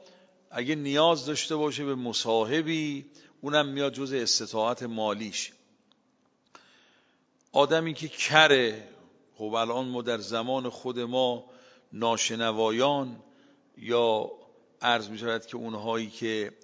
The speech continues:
این گونه عیوب رو دارن می‌رن حجشون رو هم انجام می‌دن، اینا مانع از صحت حج نمیشه،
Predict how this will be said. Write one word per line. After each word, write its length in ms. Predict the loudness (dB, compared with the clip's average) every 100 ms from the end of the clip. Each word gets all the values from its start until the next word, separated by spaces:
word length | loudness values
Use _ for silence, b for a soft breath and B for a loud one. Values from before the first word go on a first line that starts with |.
| -10
این 240 | -6 -6
گونه 360 | -6 -6 -4 -4
عیوب 460 | -4 -4 -4 -4 -4
رو 120 | 0
دارن 600 | 2 4 2 0 -4 -10 b b b _
می‌رن 280 | -4 -2 -2
حجشون 600 | -2 -6 -6 -12 -10 -8
رو 60 | -8
هم 100 | -8
انجام 520 | -8 -2 2 2 2
می‌دن، 440 | -2 -2 -2 -4 -12 B B B B -2
اینا 760 | 2 6 8 10 8 4 -4 B B -8
مانع 560 | 4 6 6 4 0 -2
از 100 | 0
صحت 460 | 0 0 -4 -8 -8
حج 400 | -4 -4 -4 -6
نمیشه، 520 | -4 -2 -2 -2